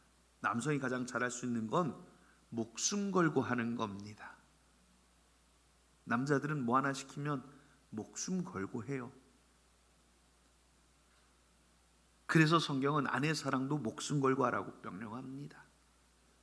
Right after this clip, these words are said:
성경은 우리 부부에 대해서 우리에게 엄격하게 말씀합니다.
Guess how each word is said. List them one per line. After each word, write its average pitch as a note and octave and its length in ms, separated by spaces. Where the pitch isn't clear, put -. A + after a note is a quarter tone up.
성경은 D#3+ 480
우리 D3 220
부부에 C3+ 380
대해서 A#2+ 720
우리에게 A#2 380
엄격하게 B2 720
말씀합니다. G#2+ 1000